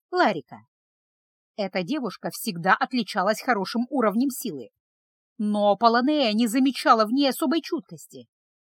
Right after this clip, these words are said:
Зато в любимчиках у всей деревни ходила. Иногда это важнее.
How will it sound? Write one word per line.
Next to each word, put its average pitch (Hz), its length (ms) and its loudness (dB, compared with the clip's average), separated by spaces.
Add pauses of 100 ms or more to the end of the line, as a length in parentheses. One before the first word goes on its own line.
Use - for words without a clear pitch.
(360)
Зато 240 480 2
в 339 60 0
любимчиках 262 680 0
у 285 60 2
всей 233 200 -2
деревни 196 360 -2
ходила. 208 480 -4 (500)
Иногда 185 460 0
это 180 160 -4
важнее. 214 460 -4